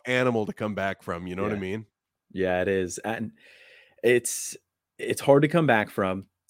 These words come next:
Speaker 2: And if you're not starting out hot, like you were saying before, it's even harder to come back from because there's
Speaker 1: Yep.
Speaker 2: another bye week coming later.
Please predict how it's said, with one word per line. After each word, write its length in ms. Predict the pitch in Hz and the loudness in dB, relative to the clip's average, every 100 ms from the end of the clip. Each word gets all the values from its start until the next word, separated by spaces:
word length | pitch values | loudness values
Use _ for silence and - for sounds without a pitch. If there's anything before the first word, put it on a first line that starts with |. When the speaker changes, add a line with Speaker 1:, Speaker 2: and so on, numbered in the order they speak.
| - | -4
Speaker 2:
And 720 | 107 104 104 104 101 98 98 - _ _ | 0 2 2 0 0 -2 -4 -6 _ _
if 260 | - 104 - | -4 -4 -2
you're 240 | 107 107 | 0 2
not 480 | 104 107 110 117 - | 2 0 2 0 -2
starting 420 | - - 107 104 | -6 0 2 2
out 160 | 98 92 | -2 -4
hot, 420 | - 101 87 82 - _ _ _ | -2 -2 -2 -6 -10 _ _ _
like 240 | 113 92 | -10 -8
you 60 | 95 | -8
were 60 | 85 | -6
saying 260 | 101 87 | -4 -6
before, 600 | 80 - 95 90 85 82 - _ _ | -8 -10 -6 -4 -4 -8 -14 _ _
it's 160 | 101 117 | -4 0
even 180 | 107 | 0
harder 380 | 101 95 110 104 | 0 4 4 4
to 80 | 85 | 0
come 160 | - 80 | -6 -10
back 240 | 57 - | -10 -8
from 200 | - - | -10 -8
because 220 | - 95 98 | -4 -2 -2
there's 140 | 98 | -2
Speaker 1:
Yep. 80 | 104 | -2
Speaker 2:
another 280 | 98 95 90 | 0 0 0
bye 220 | 92 90 | 0 0
week 160 | 85 | -4
coming 240 | - 87 80 | -6 -8 -6
later. 340 | 80 73 - | -6 -8 -12